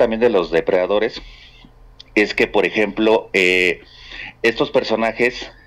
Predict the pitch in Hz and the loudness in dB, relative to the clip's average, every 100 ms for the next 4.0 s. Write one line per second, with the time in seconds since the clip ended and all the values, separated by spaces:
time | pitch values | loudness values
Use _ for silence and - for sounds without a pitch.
0 | - - - - 95 - 117 117 120 120 | -20 -20 -12 -4 -4 -2 -2 0 -2 -2
1 | 92 90 87 85 85 - - - _ - | 0 2 2 0 -2 -12 -20 -20 _ -2
2 | 117 117 120 110 - - - - - - | -2 0 0 0 -4 -14 -20 -20 -20 -20
3 | - - - - 98 90 90 90 - - | -20 -20 -20 -2 2 2 2 0 -2 -8